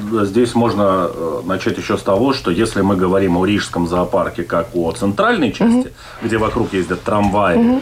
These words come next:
Speaker 1: машины,
Speaker 2: Да.
Speaker 1: много людей
Speaker 2: Да.
Speaker 1: и так далее, э, если бы они приехали из Рижского зоопарка, возможно, они более терпимо отнеслись бы к какому-то шуму побочному. Но так
Speaker 2: Мгм.
Speaker 1: или иначе,
Speaker 2: Да.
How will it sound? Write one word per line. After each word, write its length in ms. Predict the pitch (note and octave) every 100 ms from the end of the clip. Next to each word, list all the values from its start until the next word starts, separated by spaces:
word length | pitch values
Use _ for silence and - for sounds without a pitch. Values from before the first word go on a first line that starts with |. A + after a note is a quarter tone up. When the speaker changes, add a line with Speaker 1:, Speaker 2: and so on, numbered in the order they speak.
| - E3+
Speaker 1:
машины, 480 | G3+ G3 E3+ A#3 E3+
Speaker 2:
Да. 120 | E2+
Speaker 1:
много 320 | G2 G#2+ F#2
людей 240 | F2+ - F2
Speaker 2:
Да. 40 |
Speaker 1:
и 40 | F2
так 180 | C3
далее, 300 | F#3 A#3 F3+ - - - -
э, 220 | G#2+ G2 G2
если 320 | A2+ E3+ E3
бы 140 | A#2 A2+
они 140 | A#2+
приехали 380 | A2+ A2 G2+ G#2+
из 100 | G#2
Рижского 380 | C#3 G3+ - A#2+
зоопарка, 420 | A2+ G#2 G#2 -
возможно, 440 | G2+ G#2 C3 A2+ G2+
они 120 | G#2
более 320 | G2 A2 G2
терпимо 500 | - G#2 B2 D3 G#2+
отнеслись 560 | F#2 G2+ F#2 A2+ A#2 F2+
бы 280 | E2 F#2+ F2
к 220 | - G2
какому-то 520 | F#2 G2 A2 G#2 G#2
шуму 340 | - - B2 E2+ -
побочному. 600 | E2 D#2+ D#2+ - - - - - -
Но 160 | G#2+ B2
так 120 | -
Speaker 2:
Мгм. 80 | C#4+
Speaker 1:
или 120 | B2+
иначе, 240 | B2+ -
Speaker 2:
Да. 60 | F3